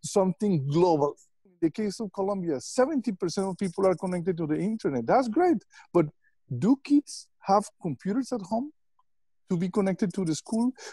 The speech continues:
Do public schools are prepared to teach with these new models? Are, are the, uh, the, the payment systems in place to make sure that the, the e-commerce, uh, uh, works?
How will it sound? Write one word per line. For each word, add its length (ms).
Do 180
public 460
schools 480
are 200
prepared 580
to 220
teach 320
with 180
these 260
new 140
models? 560
Are, 280
are 200
the, 340
uh, 140
the, 220
the 240
payment 380
systems 500
in 180
place 580
to 240
make 240
sure 180
that 160
the, 220
the 80
e-commerce, 580
uh, 280
uh, 420
works? 560